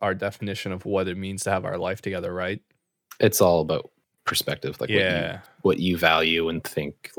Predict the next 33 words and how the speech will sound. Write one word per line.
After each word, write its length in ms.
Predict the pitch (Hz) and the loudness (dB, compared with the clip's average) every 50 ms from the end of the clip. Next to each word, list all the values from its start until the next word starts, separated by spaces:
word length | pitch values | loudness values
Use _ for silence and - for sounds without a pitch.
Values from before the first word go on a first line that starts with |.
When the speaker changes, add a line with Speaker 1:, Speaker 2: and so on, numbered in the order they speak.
| - - | -8 -4
Speaker 2:
having 220 | - 87 85 78 80 | -4 -4 -2 -2 -2
your 100 | 78 73 | -4 -4
life 160 | 76 76 - | -4 -4 -6
together 320 | - - 80 - - - | -6 -6 -6 -4 -4 -4
is. 160 | 80 80 - - | -2 -2 -2 -2
'Cause 140 | - - | 0 2
a 40 | - | 4
lot 80 | 85 85 | 4 4
of 80 | 80 | 4
people 200 | - - - 80 78 | 2 -2 0 0 0
wanna 120 | 82 82 | 0 0
be 120 | 76 80 80 | -2 -2 0
rich 500 | 78 78 78 - - - - - - - | 0 0 0 0 0 0 0 0 2 0
and, 140 | 80 80 78 | 0 0 -2
like, 220 | 80 78 78 - | -4 -6 -8 -8
you 60 | - | -8
know, 220 | - 80 80 82 82 87 | -8 -8 -8 -10 -6 -2
this 320 | 80 80 78 - - - | 0 0 2 2 0 0
and 100 | 78 80 | 0 0
that 200 | 78 80 80 78 | 0 0 -2 -2
and 80 | 80 82 | -2 -2
dream 200 | 90 87 85 85 | -2 -2 -2 -2
jobs 380 | 80 85 82 78 78 80 82 - | 0 2 2 4 2 2 2 0
and 100 | 87 82 | 2 2
stuff. 400 | - - - 76 82 87 - - | 0 2 2 2 0 0 0 0
And 120 | - 82 82 | -2 0 2
me, 140 | 87 101 120 | 4 4 4
it's 140 | 123 - - | 4 2 0
like, 160 | - - - - | -4 -4 -2 0
nah, 180 | 90 104 120 110 - _ _ _ _ _ - | 2 4 2 2 0 _ _ _ _ _ -4
I'm 140 | 98 98 | -4 -2
pretty 200 | 92 - 101 90 | 2 2 2 0
content. 460 | 87 - 95 85 - - 95 95 80 | 0 -2 -2 -2 0 0 0 0 0